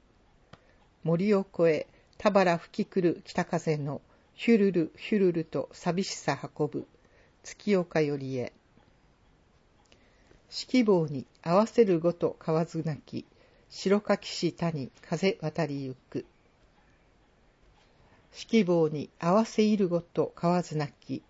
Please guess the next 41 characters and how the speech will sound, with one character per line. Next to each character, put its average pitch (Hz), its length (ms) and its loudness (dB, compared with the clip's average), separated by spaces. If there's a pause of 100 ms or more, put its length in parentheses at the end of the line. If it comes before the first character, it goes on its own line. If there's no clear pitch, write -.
(160)
白 202 320 0
か 214 160 0
き - 120 -12
し - 260 -6
谷 151 360 -6 (100)
風 175 380 -4
渡 156 280 -6
り 143 180 -10
ゆ 131 100 -12 (140)
く。 - 140 -14 (800)
鈴 190 340 -4
木 175 240 -2
綾 160 220 -2 (100)
子。 - 160 -12 (1700)
風 185 320 2
の 220 220 4
煽 208 200 2
る 156 200 -8 (180)
野 160 80 0
焼 214 240 0
き 220 80 2
の 208 160 4
炎 190 360 2
を 127 120 -2
う 151 80 -4
ね 170 160 0
り 165 120 -4
つ - 200 -8
つ、 - 280 -12 (400)
地 - 260 4
を 196 100 6
這 165 220 -2
い 165 120 -8
再 185 380 -2
び 156 260 -4
踊 170 320 0
り 165 80 -6
上 151 140 -6
が 156 160 -4
り 135 160 -8
ぬ。 135 180 -10